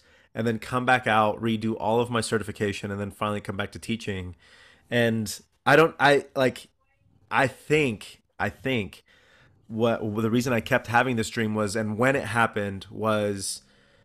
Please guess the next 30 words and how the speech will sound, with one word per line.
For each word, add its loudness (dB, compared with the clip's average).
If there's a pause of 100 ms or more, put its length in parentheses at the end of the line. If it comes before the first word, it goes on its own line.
(240)
at 0
a 0
point -2
in -4
my 2
career 2
where 0 (720)
a 2
lot 6
was -6
kinda -4
changing. -6
Like, 0
the -2
first -4
three -2
years, 0
the -4
first -4
five 4
years -2
in -6
a -6
teacher's -10
career, -2
I -4
think -8
are -4
really -2
chaotic. -4